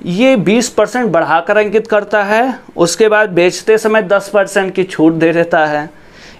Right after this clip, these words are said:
इस व्यापार में उसको कितने प्रतिशत का लाभ होगा? जब इस प्रकार का प्रश्न आ जाएगा तो आप कहोगे, "अरे, इसको कैसे लगाएं, सौ माने एक सौ बीस के", इस हिसाब से आप करते हो।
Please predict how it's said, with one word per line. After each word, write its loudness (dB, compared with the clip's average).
इस 2
व्यापार 2
में 0
उसको 2
कितने 0
प्रतिशत -2
का 0
लाभ 2
होगा? 2
जब -2
इस -2
प्रकार 0
का 0
प्रश्न 0
आ 2
जाएगा 0
तो -2
आप 0
कहोगे, 0
"अरे, 4
इसको -2
कैसे -2
लगाएं, 0
सौ 0
माने 2
एक -4
सौ 0
बीस 0
के", 0
इस 0
हिसाब 2
से -2
आप 0
करते -2
हो। -6